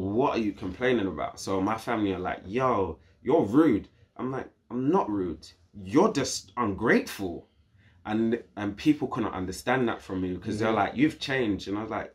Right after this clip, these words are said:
Speaker 1: "Of course I've changed."
Speaker 2: Mm-hmm.
Speaker 1: Like, you grow. The only thing that constant in life is change.
Speaker 2: Mm-hmm.
Speaker 1: And
Speaker 2: Right.
Speaker 1: unless you change, you die. And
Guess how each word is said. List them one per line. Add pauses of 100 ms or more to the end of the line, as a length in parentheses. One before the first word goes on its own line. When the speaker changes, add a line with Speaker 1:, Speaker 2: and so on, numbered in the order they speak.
(120)
Speaker 1:
"Of
course
I've
changed." (120)
Speaker 2:
Mm-hmm.
Speaker 1:
Like, (180)
you (120)
grow. (120)
The
only
thing
that
constant
in
life
is
change.
Speaker 2:
Mm-hmm. (240)
Speaker 1:
And
Speaker 2:
Right.
Speaker 1:
unless
you
change,
you
die. (440)
And